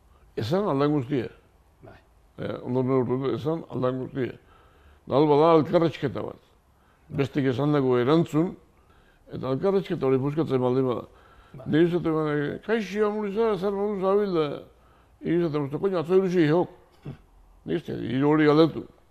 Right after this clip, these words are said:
Speaker 2: Bai.
Speaker 1: Nire galdetu, "Hi, zer moduz zabilen da?" Ik, entzun berri bat, hanka mine diat, edo
Speaker 2: Bai,
Speaker 1: arduru bat
Speaker 2: bai.
Speaker 1: badia, bestela ondo bizinoko zerbait. Elkarrizketa
Speaker 2: Bai.
Speaker 1: hori, puska euskero,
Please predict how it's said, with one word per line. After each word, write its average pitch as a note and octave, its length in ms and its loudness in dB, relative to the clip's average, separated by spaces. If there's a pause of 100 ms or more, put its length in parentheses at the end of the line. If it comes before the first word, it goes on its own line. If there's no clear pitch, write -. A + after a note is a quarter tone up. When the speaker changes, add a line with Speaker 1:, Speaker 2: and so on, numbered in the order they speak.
(140)
Speaker 2:
Bai. B2 320 -14
Speaker 1:
Nire A#2 160 -6
galdetu, C3 380 0
"Hi, C3+ 180 -2
zer D3 240 0
moduz C3+ 340 2
zabilen A#2 340 -2
da?" A2 160 -8
Ik, C#3+ 200 -2 (500)
entzun D#3 320 4
berri B2+ 280 2
bat, C3 100 -4
hanka B2+ 260 0
mine C3 300 0
diat, D#3 240 2
edo C3+ 300 0 (360)
Speaker 2:
Bai, C#3+ 140 -8
Speaker 1:
arduru D3 380 6
bat C#3+ 120 8
Speaker 2:
bai. C3 100 6
Speaker 1:
badia, D#3 180 6
bestela D3 340 0
ondo D#3 380 4
bizinoko C#3+ 420 0
zerbait. B2+ 380 -4
Elkarrizketa G#3+ 420 -2
Speaker 2:
Bai. E3 100 0
Speaker 1:
hori, D#3+ 160 0 (440)
puska F#3+ 280 4
euskero, E3+ 460 -2